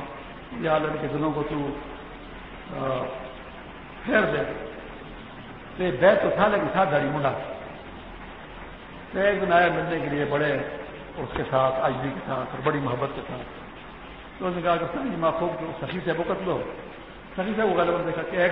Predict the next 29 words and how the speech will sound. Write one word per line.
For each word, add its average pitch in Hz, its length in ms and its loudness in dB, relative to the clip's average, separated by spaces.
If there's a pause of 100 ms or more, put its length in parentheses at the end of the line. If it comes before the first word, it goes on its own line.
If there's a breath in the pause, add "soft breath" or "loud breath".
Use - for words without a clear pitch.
تو 165 120 0 (720)
وہ 226 160 0
تھا 202 220 6
ساتھ، 170 200 4
تم 214 180 0
جیسا 190 200 0
کہا 175 240 4
ہے 180 60 6
تو 170 200 -2
تم 170 80 -2
نے 151 60 2
ہمارے 151 240 2
داڑھی، 156 220 2 (500)
چہرے 156 240 2
پر 139 80 0 (760)
خط - 280 4
کھینچ 147 200 4
کر 170 60 4
داڑھی 135 280 4
بنائی۔ 107 220 -4 (2250)
تو - 60 -8
اس 175 60 -2
نے 170 100 0
داڑھی 196 200 6
دیکھی، 165 280 0
ماشاء 160 240 2
اللہ، 151 120 -2 (260)
اس 165 200 -4
کو 185 120 0